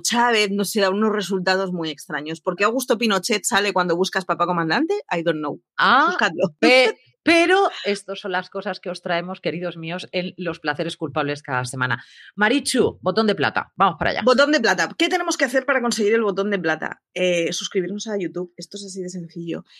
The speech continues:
Speaker 1: Nos podéis seguir todos los domingos en Twitch o en YouTube o en Facebook o en todos lados emitimos en directo. Si no, en diferido, eh, los martes salimos como podcast. Deciros que estamos de vacaciones, así que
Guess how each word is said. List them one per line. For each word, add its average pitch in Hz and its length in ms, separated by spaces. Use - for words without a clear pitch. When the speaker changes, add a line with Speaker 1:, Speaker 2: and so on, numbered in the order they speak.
Speaker 1:
Nos 196 160
podéis 208 260
seguir 240 240
todos 233 200
los 220 140
domingos 220 760
en 175 520
Twitch 196 460
o 180 200
en 170 140
YouTube 180 420
o 170 120
en 160 100
Facebook 180 500
o 254 160
en 233 260
todos 190 360
lados 190 420
emitimos 185 420
en 180 80
directo. 180 440
Si 226 200
no, 226 360
en 196 300
diferido, 196 840
eh, 180 400
los 165 260
martes 180 380
salimos 160 320
como 151 340
podcast. 320 440
Deciros 285 500
que 233 80
estamos 247 420
de 277 180
vacaciones, 269 840
así 185 420
que 180 280